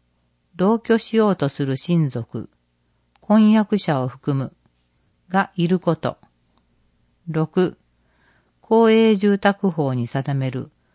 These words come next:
所得基準に適合していること。七、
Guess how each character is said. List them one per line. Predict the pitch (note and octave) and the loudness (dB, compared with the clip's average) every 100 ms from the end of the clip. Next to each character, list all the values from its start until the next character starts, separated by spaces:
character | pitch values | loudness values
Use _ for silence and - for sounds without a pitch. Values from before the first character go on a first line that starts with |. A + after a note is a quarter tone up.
| _ | _
所 | - G3 | -6 -2
得 | G3 A#3 A3 | 0 0 0
基 | G3 G3+ | -2 -2
準 | F3+ D#3 | 0 0
に | B2+ A#2 | 0 -4
適 | - F3 - | -6 -6 -4
合 | G3+ G3 F#3+ | -2 0 0
し | - | -2
て | E3 | -4
い | D#3 | -2
る | D3 | -4
こ | C#3 | -8
と。 | A#2+ - - _ _ _ _ _ _ _ _ _ _ _ _ _ | -10 -12 -14 _ _ _ _ _ _ _ _ _ _ _ _ _
七、 | E3 D#3+ D#3 - | -6 -2 -4 -6